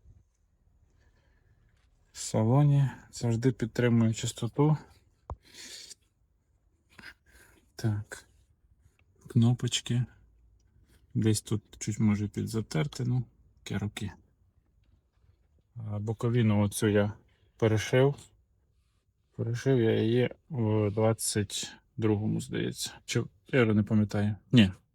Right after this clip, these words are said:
я її в двадцятому перешивав. Три роки назад. Бо потріскала сильно.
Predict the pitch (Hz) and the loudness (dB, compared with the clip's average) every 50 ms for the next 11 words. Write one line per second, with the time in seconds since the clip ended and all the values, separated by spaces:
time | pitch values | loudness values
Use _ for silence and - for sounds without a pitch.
0 | _ _ _ _ _ - 120 123 127 123 113 110 120 117 - 139 117 - - 92 | _ _ _ _ _ 4 8 8 8 8 8 6 4 6 8 8 8 6 6 2
1 | 92 90 - 98 95 98 - - 104 98 92 101 - - _ _ _ _ _ _ | 0 0 0 -2 -4 -4 -4 -2 -2 -2 -2 -2 -6 -10 _ _ _ _ _ _
2 | _ _ _ _ _ _ _ - 123 120 123 117 107 - 123 117 117 107 98 90 | _ _ _ _ _ _ _ 6 8 10 10 8 8 6 6 6 6 6 6 2
3 | 82 - - - _ _ - - _ _ _ _ _ _ _ - 120 113 - 123 | 0 -2 -8 -20 _ _ -20 -20 _ _ _ _ _ _ _ 2 2 4 6 6
4 | 117 - 113 104 - - - 101 95 95 - - 107 101 110 113 | 6 6 6 4 4 2 0 0 0 -2 -2 -2 -4 -2 -2 -4